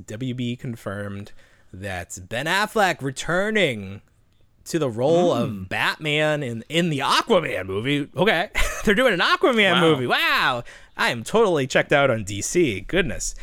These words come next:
Speaker 2: We knew that there was an Aquaman movie coming out,
Speaker 1: You
Speaker 2: though.
Speaker 1: knew.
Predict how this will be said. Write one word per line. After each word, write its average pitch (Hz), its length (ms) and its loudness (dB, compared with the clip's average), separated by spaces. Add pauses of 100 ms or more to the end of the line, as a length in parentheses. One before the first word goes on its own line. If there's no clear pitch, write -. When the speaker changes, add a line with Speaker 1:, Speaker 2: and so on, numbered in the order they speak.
Speaker 2:
We 175 180 0
knew 220 220 0
that 262 180 2
there 156 140 2
was 123 160 -2
an 120 80 0
Aquaman 110 520 -4
movie 104 300 -10
coming 101 340 -14
out, 101 80 0
Speaker 1:
You 285 120 6
Speaker 2:
though. 349 80 2
Speaker 1:
knew. 98 380 -2